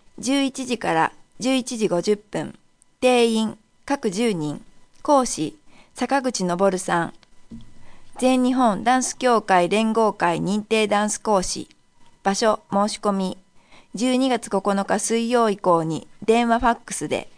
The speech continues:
レイクアルスタープラザ川崎生涯学習センター、電話四六九の七一二零、ファックス四六九の七一二一へ。無料。普段着、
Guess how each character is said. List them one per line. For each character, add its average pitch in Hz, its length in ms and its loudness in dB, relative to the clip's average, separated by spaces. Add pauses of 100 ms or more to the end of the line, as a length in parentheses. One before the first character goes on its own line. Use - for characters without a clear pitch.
(380)
レ 233 140 8
イ 247 60 -2
ク 240 120 2
ア 226 80 6
ル 226 100 0
ス - 140 -6
タ 214 180 2
ー 220 40 0
プ 220 100 -6
ラ 196 140 4
ザ - 260 -2
川 214 220 2
崎 214 260 -4
生 240 240 0
涯 185 180 0
学 165 220 -8
習 196 240 -4
セ 202 180 -4
ン 190 80 -4
タ - 340 -4 (360)
ー、 - 20 -6
電 214 280 2
話 202 240 2 (340)
四 233 220 4
六 254 200 0
九 196 280 -2
の 156 260 -2 (140)
七 214 260 2
一 240 220 -6
二 180 260 -2
零、 175 300 -2 (280)
フ 233 60 -6
ァ 233 80 -2
ッ 233 60 -20
ク - 100 -10
ス - 280 -8 (320)
四 226 260 0
六 208 240 -2
九 214 260 0
の 165 320 -2
七 208 280 -2
一 220 180 -8
二 180 200 -2
一 208 280 -6
へ。 - 140 -6 (440)
無 - 120 -6
料。 214 360 4 (420)
普 202 120 -2
段 247 280 2
着、 - 240 -6